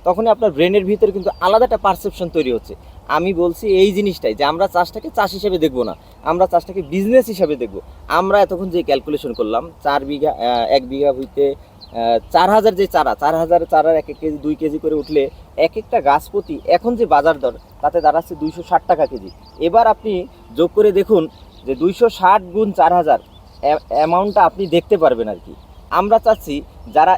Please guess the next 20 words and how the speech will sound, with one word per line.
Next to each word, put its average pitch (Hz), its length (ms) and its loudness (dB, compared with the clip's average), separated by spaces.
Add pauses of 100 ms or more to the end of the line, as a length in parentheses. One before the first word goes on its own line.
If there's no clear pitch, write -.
ইয়াং 240 480 4
চাষি 175 300 0
আছে, 180 220 -2
যারা 151 240 4
অনেকেই 175 400 0
কৃষির 180 260 -12
প্রতি 170 200 -8
ভালোবাসা 143 480 0
আছে, 139 320 -4
অনেকেই 165 380 -4
চাচ্ছে 160 340 -2
কৃষিতে 156 360 -6
ক্যারিয়ার 139 320 0
গড়ার, 120 260 0 (380)
তারা 190 260 4
আগে 196 260 2
এই 233 80 4
ক্যালকুলেশনগুলো 226 680 -2
মাথায় 135 320 -4
নেন। 98 160 -12